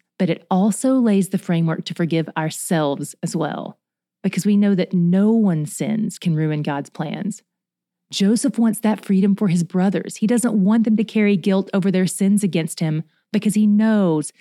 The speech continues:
it all was serving to work out God's plan for good. Joseph believes this so deeply that he reiterates it three times in this chapter alone. God brought Joseph out of literal bondage into freedom, and he brought Joseph's brothers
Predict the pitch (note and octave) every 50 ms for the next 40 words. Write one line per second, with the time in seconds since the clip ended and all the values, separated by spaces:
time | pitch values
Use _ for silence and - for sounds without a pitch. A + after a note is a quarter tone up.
0 | _ _ - G3 - _ - - F#3+ F#3+ G3+ A3 A3 A3+ A3 - - G3+ F#3 F3
1 | F#3 F3+ - F3+ F3 E3+ E3+ E3+ - D#3+ F3+ E3+ F#3 E3 E3 D3+ - - - E3+
2 | D#3+ D#3+ D#3+ - D#3+ C3+ - E3+ D3+ D3 - - - - _ _ _ _ _ _
3 | _ _ - - - G3 G#3 A3+ - D4+ B3 - - A#3 G#3+ G#3 G3+ G3+ F3 D#3+
4 | F#3 E3+ E3 - - - G3 F3+ G3 G#3+ F3 - F#3 F#3 F#3 - A#3 B3+ C4 C4+
5 | C4 - - - _ - A3 G3+ - A#3+ B3+ B3+ C4+ C4 A#3+ B3 A#3 A#3+ A3+ G#3
6 | G3+ G3 - G#3 G3+ - - A#3 A3+ B3+ B3+ C4 A#3+ - - B3+ B3+ A#3 G3 E3
7 | D#3+ - - F#3 F3 G3 G#3+ - - - A#3 A3 A3 - A3+ - - F#3 F#3+ G3
8 | G3 G3 A3+ A#3+ A3 E3+ C#3 C#3+ - - - _ _ _ _ _ _ _ _ _
9 | _ _ _ _ _ _ _ _ _ _ _ _ - G#3+ G3 A#3 A#3+ A3 B3 B3
10 | A3+ G3+ D#3+ - G3+ E3+ F3 E3+ - G3 F#3 F#3 - - _ _ - - E3 E3+
11 | D#3+ D3 E3 E3+ E3 F3 F#3 F#3 F3+ E3+ D#3+ D#3+ D#3 C#3 D3+ C#3+ C#3+ C#3 C#3 C#3+
12 | C3 - D3 C#3+ D#3+ D3 - D3+ C#3+ D3 - - - G#3 - _ _ _ _ _
13 | _ _ _ _ _ _ - - F3+ F3 G3+ F#3 F#3+ G#3 G#3 G#3 F3+ - G3 G3
14 | F#3+ - G3+ F3 - D#3+ - F#3 E3+ F#3 F#3 A3 A3+ A#3+ B3 G#3